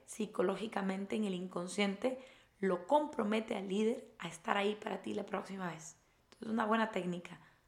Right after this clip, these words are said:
Agradece primero y después la persona va a sentirse comprometida y te va a realmente apoyar más. Para esto y para ser un buen empleado, tienes que mejorar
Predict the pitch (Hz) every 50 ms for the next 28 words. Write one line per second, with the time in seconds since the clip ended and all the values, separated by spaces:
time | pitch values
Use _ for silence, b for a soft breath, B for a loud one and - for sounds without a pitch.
0 | _ _ - - 185 185 185 185 185 196 214 214 247 240 233 - 208 208 208 226
1 | 269 302 302 - B B B B B B _ _ - 254 254 262 247 - - -
2 | - - - - - - - 226 233 247 247 - - - - - - - 180 196
3 | 185 - 190 180 - - 220 208 196 190 185 - - 190 190 214 190 214 214 -
4 | 190 185 180 180 185 185 - 247 254 - 202 180 - - - 180 196 196 196 202
5 | 226 269 285 - 294 - - 214 214 - - 202 226 - - - - - - _
6 | _ _ _ _ _ _ _ _ _ _ _ _ _ _ _ _ _ _ _ _
7 | _ _ _ _ _ _ _ _ _ _ _ _ _ _ _ _ _ _ b b
8 | b b b b b b b _ _ _ _ _ _ _ _ _ _ _ _ _
9 | _ _ _ - 233 240 254 294 330 320 - - - 339 349 - - - 208 190
10 | - 202 202 202 - 220 220 240 233 220 220 196 175 175 208 220 233 240 233 220
11 | - 196 185 180 180 190 190 - - 214 226 240 247 269 247 - - - - 185
12 | 175 - - - 175 180 180 185 185 185